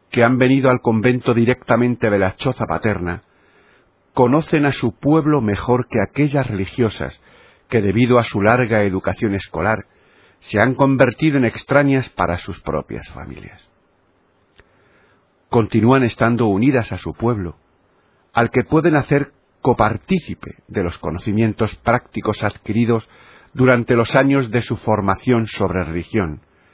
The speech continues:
catequesis, higiene, cuidado de la casa y agricultura. Pueden atender en pequeños grupos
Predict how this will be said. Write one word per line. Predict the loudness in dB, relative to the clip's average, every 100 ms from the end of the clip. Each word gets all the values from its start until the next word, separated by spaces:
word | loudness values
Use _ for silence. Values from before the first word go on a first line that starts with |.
| _
catequesis, | -6 -6 -2 -2 -4 -12 -14 -20 _
higiene, | -8 -6 2 2 2 -2 -8 _ _ _ _ _
cuidado | -2 0 2 2 2
de | 0
la | 0
casa | 0 -2 -6 -14 _ _ _ _ _
y | -2
agricultura. | -2 -4 -10 -12 -14 -16 -18 -20 _ _ _ _ _ _ _ _ _ _ _ _ _ _ _ _ 0
Pueden | 4 4 4
atender | 0 0 2 2
en | 0
pequeños | -4 -2 0 0 -2
grupos | -4 -4 -6 -10